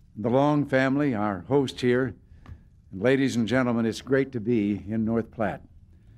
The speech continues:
And it's great for this old horse cavalryman to be in a place with the smell of hay and horses. I, speaking of horses reminds me of a story. When you're my age, everything reminds you of a story. <laughs>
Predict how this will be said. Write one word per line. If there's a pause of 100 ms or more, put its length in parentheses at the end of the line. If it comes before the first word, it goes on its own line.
(300)
And
it's
great
for
this
old
horse
cavalryman
to
be
in
a
place
with
the
smell
of
hay
and
horses. (880)
I, (360)
speaking
of
horses
reminds
me
of
a
story. (640)
When
you're
my
age,
everything
reminds
you
of
a
story. (300)
<laughs>